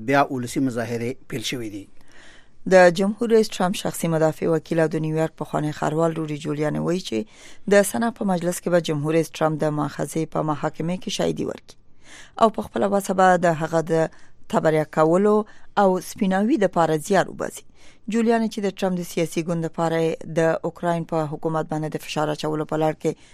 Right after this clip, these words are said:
Speaker 2: مهم رول لوبولی و، په فلوریډا کې د سمندر اوبو په غاړه د جمهور رئیس لخوا د نوي کال د میلمستیا په مراسمو کې له خبریالانو سره په دې اړه د خبرو اترو په وخت وویل چې د شاهدۍ نه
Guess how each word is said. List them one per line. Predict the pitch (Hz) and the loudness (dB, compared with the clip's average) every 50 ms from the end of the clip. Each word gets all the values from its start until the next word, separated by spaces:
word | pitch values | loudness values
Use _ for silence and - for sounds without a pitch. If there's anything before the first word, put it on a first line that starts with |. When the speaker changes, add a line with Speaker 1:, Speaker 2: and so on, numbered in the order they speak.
| - - - 190 | -20 -6 -2 0
Speaker 2:
مهم | 190 180 - - 247 247 214 | 0 0 2 2 2 2 2
رول | 175 170 160 156 | 2 2 0 2
لوبولی | 151 147 147 151 151 165 190 202 208 | 2 2 2 2 2 2 2 2 2
و، | 202 208 202 - - - - - - - | 0 0 -2 -4 -10 -16 -18 -18 -6 0
په | - 214 202 190 | 2 2 4 2
فلوریډا | - 220 220 220 226 220 226 233 226 - | 2 0 0 2 0 0 0 0 0 0
کې | - 214 190 | 0 0 0
د | 202 190 | 0 0
سمندر | - 180 170 160 160 156 156 156 | -2 -2 -2 -2 -2 -2 -2 -2
اوبو | 151 147 156 151 - | -4 -4 -4 -4 -4
په | 160 151 | -4 -4
غاړه | 156 151 151 151 151 | -2 -2 -2 -2 -4
د | 160 135 | -6 -6
جمهور | - 151 147 151 160 156 160 | -6 -6 -6 -4 -2 0 0
رئیس | 160 156 - 165 | 0 -2 -2 -4
لخوا | 151 151 - - 160 156 151 | -6 -4 0 0 0 0 0
د | 165 156 165 | -2 -4 -2
نوي | 185 220 233 214 190 - | 0 0 0 0 0 0
کال | - 190 185 175 160 | 2 2 2 2 0
د | 165 156 | -2 -2
میلمستیا | 147 147 147 151 151 - - 165 156 156 - | -2 -2 -4 -4 -6 -4 -2 -2 -2 -2 -2
په | 147 147 | -4 -4
مراسمو | 147 143 143 147 - - 196 214 220 - | -2 -2 -4 -4 -4 -2 -2 -2 0 0
کې | 220 214 214 - - - - - - - 214 202 | 0 0 0 -2 -6 -16 -16 -12 -2 4 6 6
له | 196 196 | 6 6
خبریالانو | - 220 202 208 214 214 220 220 226 220 214 196 | 4 2 2 2 2 2 2 0 0 -2 -2 -2
سره | - 202 202 185 | -2 -2 -2 -2
په | - 170 | -2 -2
دې | 165 170 160 | 0 0 0
اړه | 156 156 151 | 0 -2 -4
د | 156 - | -4 -4
خبرو | - 151 151 151 156 - - | -4 -4 -4 -4 -6 -6 -8
اترو | - - 160 147 139 - - | -8 -8 -8 -8 -8 -6 -6
په | 143 147 | -4 -4
وخت | 147 - - - | -6 -6 -6 -4
وویل | 175 202 208 208 - - | -2 -2 -2 -4 -2 -2
چې | 220 208 - - - - - - - - - - 196 | -2 -2 -2 -6 -14 -20 -20 -20 -20 -12 -2 2 4
د | 220 220 214 214 - | 6 6 4 4 0
شاهدۍ | - 220 208 202 240 214 254 262 262 247 | 0 -2 0 0 -2 0 0 0 0 0
نه | 247 | 0